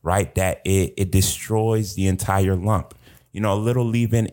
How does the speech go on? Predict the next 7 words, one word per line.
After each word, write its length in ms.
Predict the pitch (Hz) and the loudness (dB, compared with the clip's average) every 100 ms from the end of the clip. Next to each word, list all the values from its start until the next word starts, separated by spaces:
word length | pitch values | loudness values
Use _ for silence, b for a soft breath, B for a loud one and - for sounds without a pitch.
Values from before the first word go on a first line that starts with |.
| - | -2
destroys 520 | 92 - - 110 104 | 0 0 0 0 0
the 100 | 98 | -2
entire 340 | 95 - 98 98 | -2 0 0 0
lump. 200 | 85 - | -2 -2
I 80 | 87 | 0
remember, 400 | 101 104 101 98 | 0 0 0 0
um, 420 | 78 87 85 82 | 0 0 0 -2